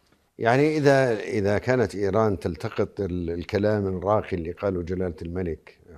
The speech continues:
ق-، كلام في غاية الدبلوماسية والرغبة،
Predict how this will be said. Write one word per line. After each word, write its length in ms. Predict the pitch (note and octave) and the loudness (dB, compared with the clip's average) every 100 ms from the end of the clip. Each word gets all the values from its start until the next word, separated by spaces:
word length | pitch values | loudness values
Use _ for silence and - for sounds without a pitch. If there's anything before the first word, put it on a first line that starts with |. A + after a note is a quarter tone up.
| - | -12
ق-، 180 | F#2 E2 | -12 -6
كلام 420 | G#2 G#2+ A2 G#2 | -4 0 0 -2
في 400 | F#2 G#2+ G2+ G2+ F#2+ F#2+ F#2 F#2+ | -4 -6 -4 -4 -8 -10 -12 -10
غاية 300 | G2 A#2 C3 A2 | -4 -2 -2 -4
الدبلوماسية 920 | F#2 G2 F2+ F#2+ F#2+ F#2+ - G2+ G2+ | -8 -8 -8 -6 -6 -8 -8 -6 -2
والرغبة، 560 | G2 G#2+ B2 B2+ F#2 | -2 0 2 2 0